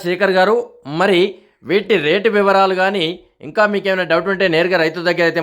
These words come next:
మాట్లాడుకోవచ్చు. మరి ప్రస్తుతానికి బేటాలు అయితే పర్ఫెక్ట్గా ఉన్నాయని చెప్తున్నారు. మరి ఎవరికైనా తీసుకోవాలని ఇంట్రెస్ట్ ఉంటే రైతుకు కాంటాక్ట్ చేయాల్సిన నెంబర్ వచ్చేసి స్క్రీన్ పైన రైతు ఫోన్ నెంబర్ అని కనిపిస్తుంటుంది, డబల్ సెవెన్ జీరో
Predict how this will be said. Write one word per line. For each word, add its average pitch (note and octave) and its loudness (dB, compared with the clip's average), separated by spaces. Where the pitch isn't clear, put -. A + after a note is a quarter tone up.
మాట్లాడుకోవచ్చు. D#3+ -2
మరి G#3 4
ప్రస్తుతానికి A#3 0
బేటాలు A3+ 2
అయితే A#3 0
పర్ఫెక్ట్గా G#3 -2
ఉన్నాయని F#3+ -2
చెప్తున్నారు. F#3+ -2
మరి F3 2
ఎవరికైనా G#3+ 2
తీసుకోవాలని G#3+ 0
ఇంట్రెస్ట్ F#3+ -2
ఉంటే G3+ 2
రైతుకు A3 0
కాంటాక్ట్ G#3+ 0
చేయాల్సిన G3 0
నెంబర్ F3+ 0
వచ్చేసి G3+ -4
స్క్రీన్ F#3 -4
పైన G3+ 2
రైతు F3+ -4
ఫోన్ F3+ 0
నెంబర్ F3 0
అని E3+ -4
కనిపిస్తుంటుంది, E3+ -2
డబల్ G#3+ 2
సెవెన్ A3 -4
జీరో A3 0